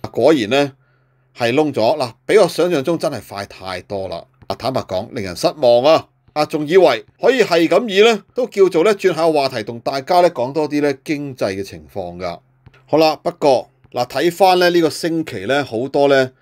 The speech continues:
係無知嘅藍絲呢嘅評論，都知道呢其實大件事㗎啦！嗱，包括啦，仲有好多無知嘅藍絲，啊，仲覺得呢而家今次中國大陸呢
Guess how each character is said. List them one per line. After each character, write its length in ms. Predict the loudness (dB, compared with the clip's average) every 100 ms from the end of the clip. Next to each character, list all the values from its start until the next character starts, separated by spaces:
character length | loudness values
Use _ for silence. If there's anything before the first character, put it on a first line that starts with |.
| _
係 220 | -6 -4 -2
無 220 | -6 -8
知 160 | -6
嘅 160 | -2 0
藍 260 | -2 -8 -8
絲 200 | -2 0
呢 120 | 0
嘅 80 | -4
評 260 | -10 -14
論， 180 | -12 -12 -14 _
都 140 | -8
知 180 | -6 -2
道 120 | 0
呢 120 | 0 -2
其 100 | -4
實 60 |
大 180 | -12 -14
件 240 | -16 -20
事 140 | -20 -18
㗎 140 | -16
啦！ 180 | -14 -14 -16 _ _ -6
嗱， 100 | -6 -2
包 180 | 0
括 160 | 2 2
啦， 140 | 0
仲 160 | 0 0
有 100 | -2
好 120 | 0
多 100 | 0
無 240 | 0 -2 -10
知 140 | -4
嘅 80 | -4
藍 180 | -4 -12
絲， 300 | -6 -6 -8 -8
啊， 60 | -4
仲 200 | -2 0
覺 140 | 2 0
得 100 | 2
呢 80 | 4
而 200 | 2 0 -2
家 240 | 2 2 2
今 240 | -2 -2
次 420 | -6 0 0 0 -6 _ _ -4
中 220 | -2 2
國 200 | 0 0
大 160 | -2 -2
陸 160 | 0 4
呢 160 | 4